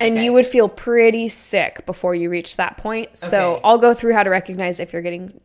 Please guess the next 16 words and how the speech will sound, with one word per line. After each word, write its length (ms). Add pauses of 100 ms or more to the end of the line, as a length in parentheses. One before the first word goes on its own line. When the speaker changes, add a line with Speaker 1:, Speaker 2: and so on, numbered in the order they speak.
Speaker 1:
a 60
little 180
bit 160
too 120
much 220
at 100
one 160
time 240
and 100
how 120
to 100
Speaker 2:
Okay. 100
Speaker 1:
address 340
that. 240
Speaker 2:
Oh, 180 (180)
good. 120